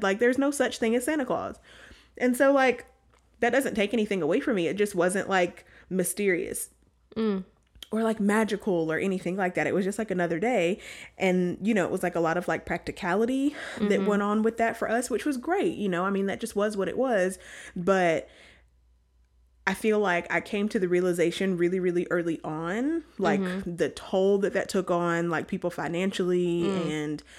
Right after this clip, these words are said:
Speaker 1: how it's a really troubling time, especially when you think about the fact that, like, my parents weren't married forever. You know, like, it was really difficult for my mom as a single person trying to figure out how to make this happen for two kids and stuff like that. So,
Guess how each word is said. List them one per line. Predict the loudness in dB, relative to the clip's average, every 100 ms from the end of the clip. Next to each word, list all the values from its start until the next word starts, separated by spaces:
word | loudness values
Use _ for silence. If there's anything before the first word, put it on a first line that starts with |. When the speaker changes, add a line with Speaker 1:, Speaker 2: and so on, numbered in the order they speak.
| -16 -2
Speaker 1:
how | 0 0 -4 -14 -20 -20 -6 -2
it's | 2
a | 2
really | 0 2 2 2
troubling | 0 -2 2 2 2 2 2 -2
time, | -2 -2 2 2 0 -2 -2
especially | -4 0 0 0 0
when | 0
you | 0
think | 0 0
about | -2 0
the |
fact | -2 -2
that, | -2
like, | -2
my | -2 -2
parents | -2 -2 -4 -4
weren't | -4
married | -4 -4 -2 -2 -4
forever. | -6 -2 -2 0 0 2 -2 -8 -20 -18 -4
You | 0
know, | 2 4
like, | 2 2
it |
was | 0 0
really | 0 2
difficult | 0 -2 -2 -2
for | -2
my | -2
mom | 0 0 0
as | -2
a | -2
single | -2 -4 -6
person | 0 0 2 0 0
trying | 0 -2
to | 0
figure | 0 2 0
out | 0
how | 0
to | 2 2
make | 2 0 0
this | -4
happen | 0 -2 -2 -2
for | -4
two | -4 -2
kids | 0 2 2 0 -2
and | -6
stuff | -4 -4 -4
like | -4
that. | -2 -4 -4
So, | -4 -2